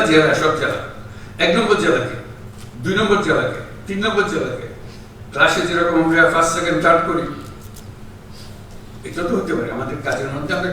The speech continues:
কে কোথায় আছি, কোন অবস্থানে আছি, নাকি সবাই জেলা একরকম,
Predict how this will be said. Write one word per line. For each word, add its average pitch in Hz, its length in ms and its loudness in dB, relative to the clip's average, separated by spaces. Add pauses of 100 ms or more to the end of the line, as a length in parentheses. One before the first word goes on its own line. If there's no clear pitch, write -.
কে 160 80 2 (220)
কোথায় 170 280 2
আছি, - 160 -2
কোন 156 120 0 (100)
অবস্থানে 143 400 0
আছি, - 180 -8 (520)
নাকি 165 220 6
সবাই 160 360 6 (220)
জেলা 143 200 2 (1300)
একরকম, - 280 -4